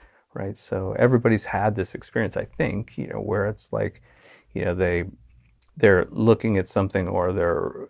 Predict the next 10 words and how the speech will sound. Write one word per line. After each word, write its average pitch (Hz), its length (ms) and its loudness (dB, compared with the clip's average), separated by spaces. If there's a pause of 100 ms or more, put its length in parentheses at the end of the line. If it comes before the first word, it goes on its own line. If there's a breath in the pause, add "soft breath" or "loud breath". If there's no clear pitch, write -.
you 113 120 -4
know, 101 160 -6
focusing 165 640 0
on 98 140 -8
something, - 580 -10
and, 92 640 -8 (540 soft breath)
uh, 85 500 -4 (1160)
it's, - 460 -8 (140)
it's, - 480 -6 (1200)
uh, 107 320 -6